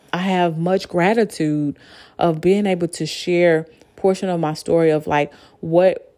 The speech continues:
what was, what happened during some of my greatest moments of my grief journey, and what was a crossroad that I had to overcome, and, you know, just making the right choice, because that's,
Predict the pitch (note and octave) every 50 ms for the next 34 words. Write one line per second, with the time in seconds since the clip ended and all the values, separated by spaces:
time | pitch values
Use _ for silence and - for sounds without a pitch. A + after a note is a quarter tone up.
0 | _ - F3 E3 E3+ F3+ F3+ E3+ D3+ E3+ E3 E3 - - - - E3+ F3+ F#3+ G3+
1 | G3 F#3+ F3 F3 F3 F3+ F3+ F3 E3 E3+ E3 D#3+ D#3+ - E3+ E3 D#3+ D#3+ D#3 C#3+
2 | C#3 C#3+ - D3+ D3+ D3+ C#3+ C#3+ D3 - D#3 D#3 D3 D3 C#3+ C#3+ C#3 - - -
3 | - - - D#3 D3+ D3+ D3+ D#3 C#3+ C#3 C3+ D3 D3 D3 C#3+ C#3+ D3+ - D3+ C#3
4 | C#3 C3+ C#3 C#3 - - - - - - - - - _ - - E3 D#3+ D#3 D3+
5 | C#3+ D3 - - D#3+ E3 E3+ E3+ F3 F3 D#3+ - D3+ D3 - - - - E3 E3
6 | E3+ - - E3 D#3 D3+ D3 D3 D3 D3+ D3 C#3+ C3+ - - D3 D3 D3 - -
7 | E3+ E3+ E3 D3+ D3 - - - D#3 D3+ D#3 D3+ - _ _ - - - - _
8 | - - F3 F3+ E3+ F3+ E3 - - - F#3 F3 E3 D#3 C#3+ C#3+ D3+ - _ _
9 | _ _ _ - F3 F3 E3+ E3+ E3 D#3+ D#3+ D#3+ D#3+ - - - _ _ _ -
10 | F#3+ G3+ G3+ F3+ E3+ E3+ E3 F3+ F#3+ - - A#3 A#3+ B3+ - C#4 B3+ A#3+ A3+ A#3
11 | A3+ G#3+ G3+ G#3 - A#3+ B3 A#3+ A3+ - - G3 - A3 G#3 F#3+ G3 F#3+ F#3+ F#3
12 | -